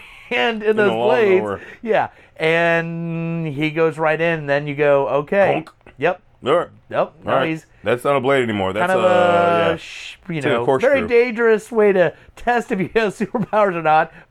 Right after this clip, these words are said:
Speaker 1: But yeah, congratulations, your
Speaker 2: <laughs>
Speaker 1: arm is still attached, so you must have superpowers.
Speaker 2: Yeah, uh, well, the first time he actually,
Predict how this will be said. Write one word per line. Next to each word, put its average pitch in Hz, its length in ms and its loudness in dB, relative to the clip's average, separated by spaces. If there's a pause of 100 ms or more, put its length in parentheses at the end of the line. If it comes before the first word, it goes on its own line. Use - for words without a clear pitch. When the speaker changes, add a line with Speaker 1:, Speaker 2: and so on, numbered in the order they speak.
(120)
Speaker 1:
But 185 220 0
yeah, 147 220 -8 (300)
congratulations, 180 920 -2
your 151 480 0
Speaker 2:
<laughs> - 0 -
Speaker 1:
arm 165 240 0
is - 80 -12
still 156 180 0
attached, 143 400 -2
so 135 340 0 (220)
you 127 100 -2
must 139 200 -2
have 143 160 -2
superpowers. 101 600 -6 (360)
Speaker 2:
Yeah, 143 280 2
uh, 139 120 0 (100)
well, 151 80 0
the 143 120 0
first 233 360 -2
time 143 240 0
he 131 60 0
actually, 120 640 -2